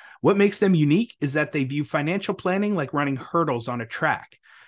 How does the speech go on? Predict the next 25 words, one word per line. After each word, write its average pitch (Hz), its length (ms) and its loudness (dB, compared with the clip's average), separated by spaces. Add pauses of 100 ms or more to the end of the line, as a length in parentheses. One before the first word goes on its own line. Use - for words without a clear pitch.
(120)
And 127 120 -6
for 147 120 -4
P 208 220 -4
Ts, 160 440 -2
the 139 80 -10
first 180 340 -2
hurdle 160 240 0
many 185 300 2
of 123 140 -2
us - 180 -8
run 131 160 -4
into 127 400 -4
is 127 240 -6
student 135 380 0
loan 127 200 0
debt. 87 220 -12 (500)
Varela 147 320 0
Financial 139 560 -4
will 131 120 -4
help 175 260 -2
you 160 80 -6
get 135 220 -4
over 170 260 4
that 104 200 -4
hurdle. - 280 -16